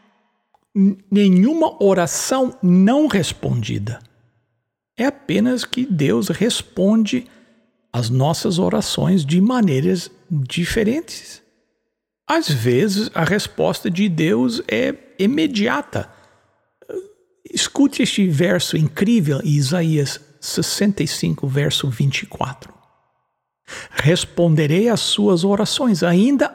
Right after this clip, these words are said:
antes de as terem formulado. Quando estiverem a falar comigo, apresentando as suas necessidades, an-, adiantarei-me e responderei às suas orações."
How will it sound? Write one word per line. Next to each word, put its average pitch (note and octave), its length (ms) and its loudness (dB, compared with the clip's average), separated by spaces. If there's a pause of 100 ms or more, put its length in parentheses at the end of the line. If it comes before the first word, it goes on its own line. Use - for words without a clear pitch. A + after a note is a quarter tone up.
antes C4 680 0
de G3+ 220 0
as A3+ 140 -2
terem G3+ 360 0
formulado. F3 920 0 (880)
Quando C#3+ 300 2
estiverem C3+ 500 0
a E3+ 40 0
falar D#3 360 -2
comigo, D#3 600 0 (440)
apresentando G3 920 2
as E3+ 80 0
suas F3 300 0
necessidades, - 1000 -2 (140)
an-, D4 420 -2
adiantarei-me G#3+ 1300 0 (600)
e D3+ 180 2
responderei E3+ 1000 -2 (100)
às A#2+ 160 -4
suas A2+ 400 -4
orações." - 640 -12